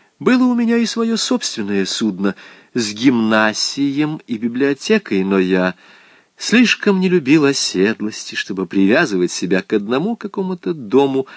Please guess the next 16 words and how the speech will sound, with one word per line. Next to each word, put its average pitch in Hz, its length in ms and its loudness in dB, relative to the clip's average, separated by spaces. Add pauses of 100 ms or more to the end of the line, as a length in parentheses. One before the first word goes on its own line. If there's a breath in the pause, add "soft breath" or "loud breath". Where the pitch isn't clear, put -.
(160 loud breath)
даже 113 300 0
если 101 220 4
он 101 120 2
и 101 80 4
плавал 95 460 2
по 92 180 -4
водам. 95 360 2 (1300)
Прогулочная 151 640 2
барка 104 380 0
богатого 110 480 0
сирийского 127 580 -2
владельца, 104 640 0 (420 loud breath)
военный 190 560 4
римский 143 400 0
корабль 170 500 0
или 185 460 0